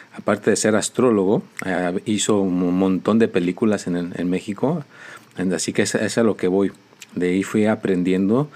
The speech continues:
que uno puede tener una diversidad, ¿no? Él tenía su repertorio de haber hecho películas, también sabía de la astrología, hacia los horóscopos, que así fue como, como Anton Paz Mundo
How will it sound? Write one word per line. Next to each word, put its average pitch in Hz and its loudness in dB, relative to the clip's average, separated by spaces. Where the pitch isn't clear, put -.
que - -2
uno 107 4
puede 104 0
tener 95 0
una 104 2
diversidad, 90 0
¿no? 90 0
Él 101 0
tenía 101 0
su - -2
repertorio 98 2
de 95 2
haber 92 2
hecho 95 0
películas, 107 0
también 87 -2
sabía 90 0
de 90 -6
la 82 -4
astrología, 85 -2
hacia 90 -4
los 85 -6
horóscopos, 104 -2
que 95 -2
así 82 -4
fue 92 -4
como, 87 -2
como 87 -2
Anton 85 -2
Paz - -4
Mundo 101 2